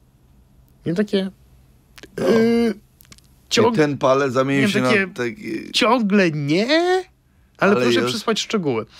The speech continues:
Speaker 1: Słuchaj, no i skończyło się tak, że <laughs> z jakąś doborową ekipą, mm, naprawdę doborową. E, słuchaj, e,
Speaker 2: Kto tam jest?
Speaker 1: mm, trzy dziewczyny, e, Natalia Przybysz, Maja Hirsch, Renata Kaczoruk,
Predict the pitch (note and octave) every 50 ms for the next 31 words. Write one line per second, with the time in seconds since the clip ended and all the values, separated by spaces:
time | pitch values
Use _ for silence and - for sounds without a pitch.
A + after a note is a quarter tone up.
0 | - - - - - - - - - - - G#3+ F3+ F3+ A3+ A3+ - A3+ G#3 -
1 | G#3 G3+ F#3+ - F3 - C#3+ C3+ B2+ B2+ C3 - - D#3 C#3+ D3 - - - D3+
2 | B2 - - - A3+ B3 A#3+ A3+ G#3+ F3+ - - - - F#3 E3+ D#3 C#3 C#3 -
3 | C3+ C3+ C#3 E3+ D#3+ F3 F3+ F#3 G3 F#3 F#3 F3 D3+ D3 - C3 - - A2 A2
4 | A#2+ C3 - _ _ _ _ _ - B2 B2+ B2+ B2 B2+ B2+ C3 C3 C3 C3 C3
5 | C3 C3 B2 A2+ A2 B2+ D#3 D#3 F#3 G3 F3 D#3 C#3+ C#3+ C3+ B2 C3+ B2+ A#2 A2+
6 | G#2 G#2 G2+ G2 - - - - - - - - - A#2 A#2 A#2 A#2+ A#2+ A#2+ A#2+
7 | A#2+ A#2+ A#2+ B2 B2 A#2+ A#2+ A#2+ A#2+ A#2+ A#2+ A#2 A#2 A#2 - C#3 B2 A#2 A2+ B2+
8 | B2 B2 A#2+ F3+ E3 - A#2 G2 F2+ E2+ - - - _ _ _ _ _ _ -
9 | - - _ _ _ _ _ _ _ _ _ _ _ _ - - B2+ C3 C3 C3
10 | B2+ B2 A2+ - - - - - F#3+ F#3+ G3 - - D3 C3 B2+ D3 E3 _ -
11 | - - - - - - - - - _ - - - A#2+ A#2+ A#2+ A#2+ A#2+ A#2+ -
12 | - B2+ D3+ F#3 F3+ F3 D#3+ C#3 - - C#3 B2+ C3+ D#3 - - _ _ _ _
13 | _ _ _ _ _ _ - B2 C#3+ D3+ C#3 C3+ C3+ - - C3+ C3+ D3+ D#3+ -
14 | - _ _ _ _ _ - - - D#3 E3 D3+ D3 - D3 - - C3+ A#2 C3+
15 | D#3+ - -